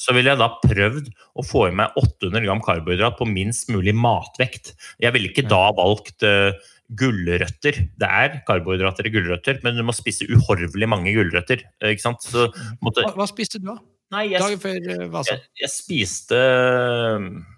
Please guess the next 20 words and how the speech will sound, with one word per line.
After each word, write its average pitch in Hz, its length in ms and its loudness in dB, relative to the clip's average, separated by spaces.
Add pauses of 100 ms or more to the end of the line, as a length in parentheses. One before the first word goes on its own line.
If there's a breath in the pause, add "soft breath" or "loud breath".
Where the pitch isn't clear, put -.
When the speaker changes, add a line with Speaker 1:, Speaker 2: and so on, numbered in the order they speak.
(140)
Speaker 1:
fint 156 460 -2
brød 147 420 4
med 135 560 0
syltetøy, 123 1160 0
spiste - 560 -4
litt, 123 360 -4
eh, 120 80 2
Haribo 117 920 0 (140)
vingummi, 98 760 0
spiste, 113 760 0
ja, - 160 0 (180)
litt 123 160 -6
sånne 95 180 -2
ting. 107 200 -6
Og 117 80 -2
det 127 100 4
som 180 140 -2
er 175 60 -14
fint 123 460 -6
med 147 280 0